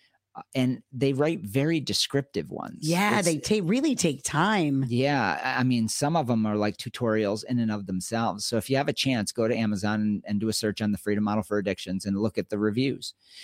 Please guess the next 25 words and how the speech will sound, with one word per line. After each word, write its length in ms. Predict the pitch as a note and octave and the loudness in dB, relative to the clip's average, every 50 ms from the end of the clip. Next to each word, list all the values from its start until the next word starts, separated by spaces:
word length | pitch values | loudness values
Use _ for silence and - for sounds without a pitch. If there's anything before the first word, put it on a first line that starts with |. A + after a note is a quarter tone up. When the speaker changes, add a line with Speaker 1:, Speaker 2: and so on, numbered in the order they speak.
| - - - - - - _ _ - - - | -18 -18 -18 -20 -20 -20 _ _ -10 -2 0
Speaker 1:
And 400 | A#2+ A#2+ A#2 A#2 A#2 A2+ A2 - _ _ | 2 2 2 2 2 2 0 -2 _ _
it's 200 | - B2+ A#2 - | 0 0 2 2
interesting 800 | D3+ E3 F3 - - D3+ B2 - - - G#2 G#2 G#2 G2+ G#2 G2+ | 0 0 0 0 0 0 0 0 0 -2 0 0 2 2 0 0
because 520 | G2 G#2 - - A2+ G#2+ G#2+ G#2+ G2+ - - - | -2 -4 -2 -2 0 0 2 0 0 -2 -4 -2
I've 160 | A2+ A#2+ G2 G#2+ | -2 0 2 2
read 220 | B2 B2 A2+ A2 | 2 2 2 0
them 120 | A2+ A2+ | 0 2
all, 300 | G#2 F#2 F2+ F2 F2+ F#2 - _ _ _ _ _ _ _ _ - _ _ _ _ _ - | 2 2 2 0 0 -2 -6 _ _ _ _ _ _ _ _ -20 _ _ _ _ _ -2
and 200 | A#2 A#2 A2+ A2 | 0 0 2 2
I 120 | G#2+ F2+ | 2 2
Speaker 2:
Me 60 | A#2 A2+ | 2 2
too. 40 | |
Speaker 1:
realized 720 | A#2+ C#3+ D3 D3 B2+ A#2 G#2+ G#2+ G#2+ G#2 G2+ - - - - | 2 2 2 2 2 2 2 2 2 0 -2 -4 -6 -8 -2
that, 360 | A#2 A2+ A2 G#2+ G#2+ - - _ _ _ _ _ _ _ _ _ _ _ _ _ _ _ _ _ _ _ - | 0 0 2 2 0 0 -4 _ _ _ _ _ _ _ _ _ _ _ _ _ _ _ _ _ _ _ -2
you 160 | C#3+ C3+ C3+ | 0 0 2
know, 300 | C3 B2 B2 B2 A#2+ - _ - | 2 2 0 0 -2 -4 _ -2
a 80 | C3 | -2
book 680 | A#2+ G#2+ G2+ - E3 F3 D3 G#2+ - - - - - - | -2 -2 0 2 2 2 2 0 -2 -6 -12 -14 -12 -6
has 280 | - B2 B2 A#2+ - - | -2 0 0 0 0 -2
the 100 | - G#2+ | -4 -4
capacity 920 | - - G#2 - - A#2 A#2 A#2+ B2+ A2+ - - G#2 G#2 A2 G#2+ G#2+ G#2 | -2 -4 -6 -2 0 2 2 4 2 2 0 -2 -4 -4 -4 -4 -4 -6
to 120 | - - | -8 -8
change 500 | - - - B2+ B2+ B2+ B2 A#2+ A2+ - - - | -4 -2 0 2 2 2 2 0 -2 -4 -4 -6
a 60 | A2+ | -4
life. 580 | A2 A2 A2+ G#2+ G#2 D#2+ E2+ - - - - | -2 0 0 0 -2 -4 -6 -10 -14 -20 -20